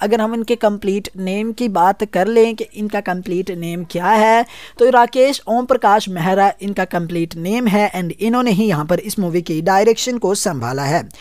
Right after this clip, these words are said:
जिन्होंने काफ़ी अच्छे तरीके से यहाँ पर सारी की सारी डायरेक्शन को हैंडल किया। अगर हम बात करें इनकी पास्ट मूवीज़ की कि क्या इन्होंने पास्ट में कोई मूवीज़ दी हैं या नहीं, तो जी हाँ, अक्स, रंग दे बसंती, दिल्ली सिक्स, बॉलीवुड,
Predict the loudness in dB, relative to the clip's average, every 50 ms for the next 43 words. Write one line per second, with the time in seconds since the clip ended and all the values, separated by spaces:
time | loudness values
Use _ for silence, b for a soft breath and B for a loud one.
0 | B B B B B B -2 -2 0 0 0 0 0 2 2 0 2 2 2 2
1 | 2 2 4 2 2 4 4 2 2 2 0 0 0 2 2 2 2 0 0 0
2 | 0 0 0 2 2 2 2 2 -2 -4 -2 2 4 6 6 6 6 4 0 -2
3 | -4 -4 -2 -2 0 0 0 -2 -2 -4 -4 -4 -2 -2 -2 -2 -2 -2 0 0
4 | 0 0 0 2 2 2 2 0 0 -2 -4 -4 -4 -4 -2 0 0 0 -2 -6
5 | -8 -8 -4 -2 0 0 0 2 2 2 2 2 2 2 0 0 0 0 -2 -4
6 | -4 -2 2 2 4 4 2 2 0 -2 -2 0 0 0 0 0 0 -2 -2 0
7 | 0 0 -2 B B B B B B B -2 0 2 4 4 2 2 0 -2 -2
8 | 0 2 0 0 0 2 2 2 2 2 2 0 0 0 2 0 0 0 0 -2
9 | 0 0 0 0 0 -2 -2 -2 -2 0 2 2 4 2 2 0 -2 -2 -2 -2
10 | -2 -2 -2 -2 -2 -2 -2 -2 -2 -4 -2 0 2 2 2 2 0 B B B
11 | B B B 2 4 4 4 2 -4 -4 -4 -6 -10 -12 -8 -4 0 2 2 2
12 | 4 6 6 6 6 6 2 0 -2 -4 -4 -2 0 0 0 0 -4 -10 -12 -6
13 | -2 0 0 2 2 2 2 2 2 2 0 0 0 -2 -4 -4 -6 _ _ -10
14 | -4 2 4 4 4 4 2 2 2 2 2 2